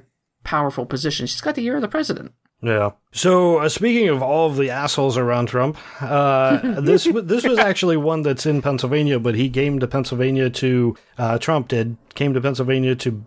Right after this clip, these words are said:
Speaker 2: to back him. Rick Saccone, we had mentioned him before,
Speaker 1: Uh-huh.
Speaker 2: and I mentioned, uh, someone posting on the Facebook page. It was the Pittsburgh Atheist. Uh, I wanna thank him for, for posting this. It's a video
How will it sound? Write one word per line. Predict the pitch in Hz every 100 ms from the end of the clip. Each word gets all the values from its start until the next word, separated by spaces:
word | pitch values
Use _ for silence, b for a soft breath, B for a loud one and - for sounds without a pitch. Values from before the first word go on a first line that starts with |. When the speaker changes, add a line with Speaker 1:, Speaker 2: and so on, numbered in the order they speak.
| -
Speaker 2:
to | 120
back | 127 139 -
him. | 120
Rick | 131 151
Saccone, | - 127 - 175 127 120 127
we | 120 120
had | 117
mentioned | 131 139 131
him | 120
before, | 113 107 151 147 123 -
Speaker 1:
Uh-huh. | 127 123 117 135
Speaker 2:
and | 139
I | 147
mentioned, | 165 196 175 160 143 131
uh, | 135 127 123 123 120
someone | - 151 147 127
posting | 160 151 - 127
on | 123 120 110
the | -
Facebook | 123 156 - 135
page. | - 120 110
It |
was | 131 127
the |
Pittsburgh | 127 208 - 156
Atheist. | 127 160 156 110 120 - _ _ -
Uh, | 117
I | 117
wanna | 123
thank | 123 139 127
him | 127
for, | 117 123 113
for | 107 - 120
posting | 147 151 139 117
this. | 117 120
It's | 160 143
a | 165 135
video | 110 151 226 208 110 95 135